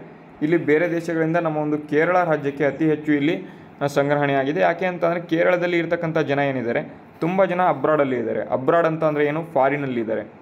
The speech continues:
ಅದಕ್ಕಾಗಿ ಫಾರಿನಿಂದ ಇಲ್ಲಿ ಕೇರಳದಿಂದ, ಕೇರಳಕ್ಕೆ ಜಾಸ್ತಿ ಹಣ ಕಳಿಸ್ತಾರೆ. ಅದಕ್ಕಾಗಿ ಅತಿ ಹೆಚ್ಚು remittance ಎಲ್ಲಿ ಸಂಗ್ರಹಣೆ ಆಗಿದೆ ಅಂತಂದ್ರೆ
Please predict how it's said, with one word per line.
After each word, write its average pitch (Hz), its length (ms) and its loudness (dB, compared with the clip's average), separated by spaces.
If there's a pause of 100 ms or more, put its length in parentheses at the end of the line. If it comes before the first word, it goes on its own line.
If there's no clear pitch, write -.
(280)
ಅದಕ್ಕಾಗಿ 151 460 2
ಫಾರಿನಿಂದ 160 640 0
ಇಲ್ಲಿ 151 160 -2
ಕೇರಳದಿಂದ, 147 680 0 (180)
ಕೇರಳಕ್ಕೆ 139 420 0 (120)
ಜಾಸ್ತಿ 131 300 0
ಹಣ 135 160 0
ಕಳಿಸ್ತಾರೆ. 131 480 0 (440)
ಅದಕ್ಕಾಗಿ 147 460 0
ಅತಿ 147 200 -2
ಹೆಚ್ಚು 147 200 -2
remittance 147 520 -2
ಎಲ್ಲಿ 135 140 0
ಸಂಗ್ರಹಣೆ 131 400 -4
ಆಗಿದೆ 120 240 -2
ಅಂತಂದ್ರೆ 117 340 -4